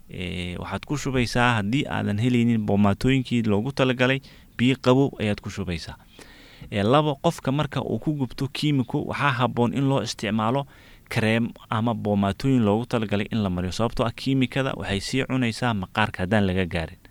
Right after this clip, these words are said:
Ama biyaa la raacinayaa, biyo nadiif ah oo qabow haddii la helayo.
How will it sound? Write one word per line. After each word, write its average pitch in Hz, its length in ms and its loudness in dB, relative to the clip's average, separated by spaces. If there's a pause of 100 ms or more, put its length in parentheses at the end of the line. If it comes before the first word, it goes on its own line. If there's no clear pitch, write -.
(120)
Ama 117 240 4
biyaa 123 400 2
la 104 120 4
raacinayaa, 92 540 0
biyo 104 200 0
nadiif 92 340 0
ah - 140 -12
oo - 140 -4
qabow 110 320 2
haddii 98 240 -2
la 90 100 -2
helayo. 80 220 -8